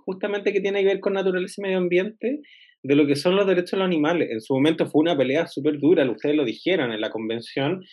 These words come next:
entonces elegirlo también es de rescatar cosas que muchas veces se pierden un poco en este bosque gigante, perdemos a veces el árbol que está dentro de este bosque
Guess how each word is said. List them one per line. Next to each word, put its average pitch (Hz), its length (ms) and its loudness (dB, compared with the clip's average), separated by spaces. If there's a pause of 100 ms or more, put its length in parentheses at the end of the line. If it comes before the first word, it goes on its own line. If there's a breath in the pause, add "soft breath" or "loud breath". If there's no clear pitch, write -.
(260 loud breath)
entonces 156 360 0
elegirlo 160 600 2
también 165 360 0
es 196 120 -4
de 190 100 0
rescatar 156 800 0 (720)
cosas 233 680 0 (440)
que 160 360 2
muchas 180 400 0
veces 214 280 -2
se - 140 -2
pierden 226 400 4
un 214 160 -2
poco 214 240 0
en 214 60 0
este 220 240 -6
bosque 185 340 -6
gigante, 160 540 -2
perdemos 143 340 -2
a 185 60 0
veces 185 340 2
el 147 120 4
árbol 165 360 2
que - 80 -6
está 123 220 -4
dentro 120 260 -4
de 123 80 -2
este 127 160 -6
bosque 139 520 -2